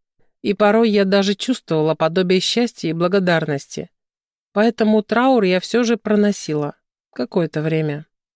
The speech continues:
А потом пришли его адвокат-поручитель, который стал финансовым директором компании,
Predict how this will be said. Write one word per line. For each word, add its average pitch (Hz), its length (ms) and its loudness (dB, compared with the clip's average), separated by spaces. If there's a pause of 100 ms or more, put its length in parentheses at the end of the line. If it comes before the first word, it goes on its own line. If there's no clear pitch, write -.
(460)
А - 120 -4
потом 202 400 0
пришли 202 480 0
его 185 200 2
адвокат-поручитель, 170 1200 -2 (440)
который 262 400 0
стал 220 260 2
финансовым 208 720 2
директором 190 540 0
компании, 160 720 -2